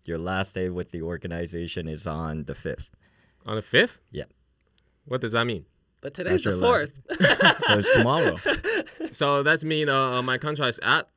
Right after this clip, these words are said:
Speaker 2: is up, and, uh, I'm gonna sign, like, an extension?
Speaker 1: No, your contract is over. So, um, you know,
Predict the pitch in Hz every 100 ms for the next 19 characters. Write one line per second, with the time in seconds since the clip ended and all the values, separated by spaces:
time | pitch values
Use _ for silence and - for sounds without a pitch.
0 | - - 120 - 123 170 - - 113 120
1 | 120 117 120 117 117 117 113 - _ _
2 | - 110 113 127 117 123 117 110 101 -
3 | 151 175 180 _ - 95 90 _ _ _
4 | 87 87 - 85 82 80 82 82 82 73
5 | 76 - 85 82 - 90 85 85 82 78
6 | - _ _ 92 85 82 82